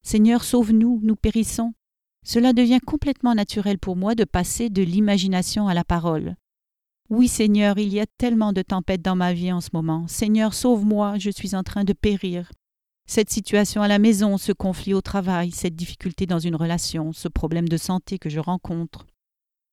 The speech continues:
C'est tellement naturel qu'on pourrait penser que c'est inutile de le souligner.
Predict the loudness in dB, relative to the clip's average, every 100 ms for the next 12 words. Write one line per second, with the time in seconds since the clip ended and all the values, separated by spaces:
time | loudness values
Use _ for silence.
0 | _ -4 -4 0 2 6 6 4 2 0
1 | 0 0 -2 -4 -12 -4 -2 0 0 0
2 | 0 0 -4 -4 -4 -6 -6 0 2 2
3 | 0 0 0 0 -4 -4 -2 -2 -2